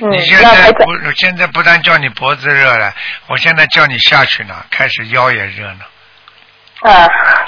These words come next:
Speaker 2: 热了吧？
Speaker 1: 是。
Speaker 2: 背热了吧？
Speaker 1: 嗯。啊，对，慢慢开始有点热。
Speaker 2: 啊，往下了吧？
Speaker 1: 嗯。
Speaker 2: 啊，腰。嗯，背。
Speaker 1: 嗯。
Speaker 2: 背。
Speaker 1: 嗯，现在是背热。
Speaker 2: 啊，啊，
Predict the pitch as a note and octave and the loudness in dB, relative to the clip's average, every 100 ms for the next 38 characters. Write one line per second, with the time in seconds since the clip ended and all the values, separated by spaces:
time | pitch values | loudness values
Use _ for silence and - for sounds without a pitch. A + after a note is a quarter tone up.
0 | - - - B2 F3+ A#2 A#2 A2+ A2 G#2+ | -10 -20 -4 2 2 4 2 4 2 0
1 | - - - F#3 D3 C#3+ C3+ C3 C3 B2+ | -8 -18 -2 2 2 2 2 4 4 6
2 | B2+ - - _ - - - - - A3 | 4 0 -12 _ -20 -20 -20 -20 0 6
3 | F#3+ F3 - A3 G#3 A3 A3 G#3+ G3+ G3 | 6 6 6 4 6 6 4 4 2 2
4 | - E3 E3 F#3 D#3 D3+ E3+ - - A2+ | 0 0 2 4 2 4 4 4 0 -2
5 | A#2 C#3 A#2+ A#2 A2+ A2+ A2+ G#2+ - - | -2 0 0 2 2 4 4 2 -6 -18
6 | _ _ _ _ _ G#3+ G3+ E3+ D#3 A2 | _ _ _ _ _ 0 0 0 -4 0
7 | A2 G2+ F#2+ - C3 C3 C3+ C3 - - | 0 0 -6 -14 -2 2 4 2 -2 -14
8 | - _ _ _ _ _ _ _ _ _ | -20 _ _ _ _ _ _ _ _ _
9 | B2+ G#2+ G2 G2 G#2 - E3 C3+ - G#3 | -18 -16 -18 -20 -14 0 2 2 -2 -4
10 | F3+ D#3+ - - C3+ A#2+ G2 - - - | -6 -8 -20 -2 0 0 -4 -16 -20 -20
11 | - - A3+ G3+ F3 - A3 G#3+ G#3 - | -20 -8 -2 0 -2 2 4 4 0 2
12 | G#3 E3+ F3+ B2 G#2 G2 - G#2 G#2 G2+ | 4 6 6 4 2 -6 -10 -6 -4 -4
13 | F#2+ | -8